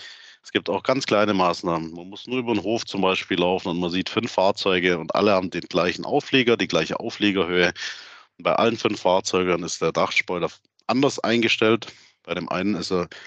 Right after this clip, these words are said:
noch in der Auslieferungstransportposition, beim nächsten ist er ganz hoch, beim dritten ist er in der Mitte, beim vierten passt er vielleicht. Und das sind einfach so, so, so Dinge, wo man einfach schnell ändern kann, zu sagen, okay, jetzt schaut man sich einfach mal an, hat es überhaupt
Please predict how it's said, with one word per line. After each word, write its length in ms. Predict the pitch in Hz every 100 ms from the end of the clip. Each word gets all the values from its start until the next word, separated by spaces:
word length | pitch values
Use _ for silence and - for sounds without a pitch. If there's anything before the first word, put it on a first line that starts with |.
| - - _
noch 120 | 90 87
in 120 | 80
der 180 | 80 82
Auslieferungstransportposition, 1900 | 123 147 - 117 107 101 - 101 98 - - 107 - 101 92 92 - 98 95
beim 160 | 78 80
nächsten 360 | 80 - -
ist 120 | 65
er 80 | 80
ganz 360 | - 104 110 -
hoch, 200 | 98 98
beim 300 | 87 82 78
dritten 300 | - 113 113
ist 180 | 92 -
er 60 | 85
in 60 |
der 80 | 85
Mitte, 320 | 87 117 117
beim 160 | 92 85
vierten 320 | - 98 92
passt 300 | - 104 -
er 80 | 101
vielleicht. 500 | - 92 92 90 - - - - - _ _ _ _ _ _ _ _
Und 160 | - 95
das 80 |
sind 80 | 95
einfach 280 | 92 101 110
so, 260 | 95 98 98
so, 180 | 95 82 _ _
so 160 | - -
Dinge, 380 | 85 113 120 101
wo 80 | 98
man 200 | 92 82
einfach 520 | 98 - 101 - - -
schnell 320 | - 98 90
ändern 300 | 95 123 113
kann, 200 | 113 110
zu 120 | 101
sagen, 260 | 95 101 90
okay, 200 | - 107
jetzt 140 | 101
schaut 240 | - 85 85
man 120 | 80
sich 100 | 78
einfach 220 | 80 -
mal 180 | 82 67
an, 220 | 104 104 - _
hat 220 | 92 -
es 140 | 82 90
überhaupt 400 | 80 80 -